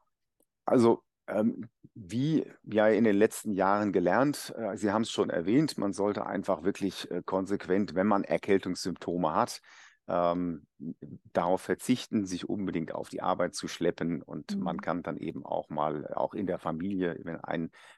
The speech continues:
Speaker 1: Familienmitglied irgendwie krank ist, dann zumindest für ein paar Tage mal ein bisschen,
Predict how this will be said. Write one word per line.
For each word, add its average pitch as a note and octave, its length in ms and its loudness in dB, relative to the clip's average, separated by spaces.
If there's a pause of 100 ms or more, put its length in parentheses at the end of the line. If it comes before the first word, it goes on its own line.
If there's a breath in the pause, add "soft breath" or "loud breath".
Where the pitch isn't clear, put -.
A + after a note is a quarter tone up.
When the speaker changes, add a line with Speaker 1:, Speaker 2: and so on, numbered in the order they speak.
Speaker 1:
Familienmitglied E2 760 -4
irgendwie D#2+ 240 -6
krank F2 360 -6
ist, - 240 -10
dann D2+ 240 -2 (300 soft breath)
zumindest F#2 320 -4
für E2 80 -4
ein D2 60 -10
paar E2+ 140 -6
Tage D#2+ 320 -2
mal D#2 220 0
ein D#2 120 -4
bisschen, E2 480 0